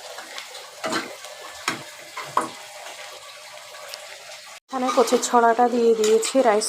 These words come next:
কুকারে। এখন ভালো করে এটাকে কষিয়ে নিব, এরপরে পরিমাণ মতো ঝোল দিয়ে নিব। কচুর ছড়াটা, এ কচুর ছড়াটা এত ভালো, এটাকে হালকা ভাপ দিতে হয় না, সিদ্ধ করতে হয় না। এটা যেহেতু মোম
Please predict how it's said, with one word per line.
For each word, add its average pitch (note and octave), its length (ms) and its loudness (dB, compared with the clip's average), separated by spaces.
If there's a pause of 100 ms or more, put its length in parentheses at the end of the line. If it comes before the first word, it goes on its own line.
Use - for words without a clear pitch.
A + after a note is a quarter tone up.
কুকারে। A#3+ 340 4 (120)
এখন A#3 220 2 (160)
ভালো G#3+ 180 4 (100)
করে A3+ 160 2 (100)
এটাকে G#3+ 260 0 (160)
কষিয়ে A3+ 400 6 (100)
নিব, A#3+ 160 4 (320)
এরপরে A3+ 320 6 (120)
পরিমাণ A3 320 4 (100)
মতো A3 220 4 (840)
ঝোল G#3 160 4 (100)
দিয়ে G#3 260 4
নিব। F#3 160 -4 (1160)
কচুর A#3+ 320 4
ছড়াটা, C4 460 6 (200)
এ - 100 8
কচুর A#3+ 300 4
ছড়াটা B3 360 6 (120)
এত A#3 120 2 (160)
ভালো, A#3+ 180 8 (120)
এটাকে A#3 300 4 (120)
হালকা A#3 320 6 (160)
ভাপ G#3 180 6 (400)
দিতে A#3+ 300 2
হয় A#3+ 220 6
না, A#3+ 60 6 (160)
সিদ্ধ G3 220 0 (120)
করতে A#3 320 2
হয় A3+ 260 4
না। A3+ 80 6 (640)
এটা A#3 220 6
যেহেতু A#3 280 6 (120)
মোম B3 160 8